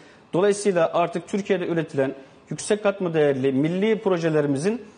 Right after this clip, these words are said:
belgelendirmesini yapabilen bir kuruluş haline geldik. Bu da aslında bizim için gurur verici. Ülkemizin yeni teknolojilerinin artık uluslararası alanda da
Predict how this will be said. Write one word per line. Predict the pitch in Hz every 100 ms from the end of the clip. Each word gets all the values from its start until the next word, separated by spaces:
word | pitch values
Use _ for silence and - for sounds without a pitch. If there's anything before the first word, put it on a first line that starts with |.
| - -
belgelendirmesini | 107 - 170 196 202 202 196 196 - 208 220 156
yapabilen | 139 165 196 190 208 208 175
bir | 196 196
kuruluş | - 190 190 190
haline | 165 135 120 107
geldik. | 98 85 82 - - - -
Bu | 202
da |
aslında | 190 - 190 190
bizim | 175 185
için | 170 190 170
gurur | 165 180 160
verici. | 131 113 98
Ülkemizin | 151 170 190 170 175 196 - - -
yeni | 131 175 208
teknolojilerinin | 196 202 180 170 170 165 165 170
artık | 165 160 170 170
uluslararası | 160 170 - 190 185 190
alanda | 156 170 170 190 185
da | 196